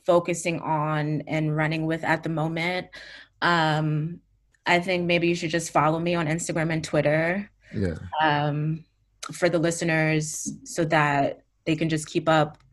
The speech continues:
Speaker 1: and see, follow me on my journeys. I travel a lot, um, and I like to kinda just showcase the different and unique spaces that I'm allowed to be in because, you know, I decided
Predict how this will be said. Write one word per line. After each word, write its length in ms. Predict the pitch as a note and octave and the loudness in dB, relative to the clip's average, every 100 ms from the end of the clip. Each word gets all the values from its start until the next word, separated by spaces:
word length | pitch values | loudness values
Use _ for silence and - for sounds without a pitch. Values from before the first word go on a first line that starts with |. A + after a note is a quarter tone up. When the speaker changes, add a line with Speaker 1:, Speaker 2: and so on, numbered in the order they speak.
| - | -2
Speaker 1:
and 220 | D3+ D#3 | 0 0
see, 280 | - F3 D#3 | 0 0 2
follow 260 | D#3 E3+ | 4 4
me 100 | F3+ | 4
on 80 | F3 | 2
my 100 | D#3 | 2
journeys. 360 | D#3 D#3+ E3 D#3 | 2 0 0 0
I 60 | |
travel 420 | D3+ E3 D3+ D#3+ | 0 2 4 4
a 20 | E3 | 4
lot, 460 | D#3+ D#3 D#3 D#3 - - - - - | 4 4 2 0 -6 -18 -18 -10 -2
um, 720 | D3 C#3+ C#3 C#3+ C#3+ D3+ D#3 - | 0 2 -2 -2 -4 -6 -10 -6
and 180 | D3 D3 | -2 0
I 60 | |
like 180 | D3 C#3+ | 0 -2
to 120 | C#3+ | -4
kinda 280 | C#3+ C#3+ C#3+ | -6 -4 -4
just 220 | C#3+ D3+ | -4 -6
showcase 840 | - D3+ D3+ E3+ C#3+ C#3+ D3 - - | -2 -2 -2 -2 -2 -2 -4 -10 -4
the 120 | D#3 | -2
different 480 | D#3 D#3 D#3 D3+ C3+ | -2 -2 0 -2 -2
and 140 | C#3+ | -2
unique 300 | D#3 D#3 D#3 | -2 -2 -4
spaces 680 | - - D#3 D3+ D3+ D3+ D#3 | -6 0 0 0 -2 -4 -2
that 400 | D3+ D3+ D3 - - - - - - - | 0 2 0 -4 -16 -16 -18 -20 -12 -4
I'm 140 | D3 | 2
allowed 260 | D#3 D3+ D3+ | 6 6 4
to 100 | D#3+ | 2
be 160 | F3+ | 2
in 200 | G3+ G#3+ | 4 4
because, 1000 | G3+ D#3+ F3+ D#3+ D#3+ D#3+ - - - - - _ - _ - | 2 0 4 6 4 0 -6 -10 -14 -16 -20 _ -20 _ -4
you 80 | |
know, 200 | D3 D#3+ | 0 0
I 240 | F#3 D#3 D3+ | 4 4 4
decided 600 | D#3 - E3+ D#3 C#3+ | 0 -2 2 4 2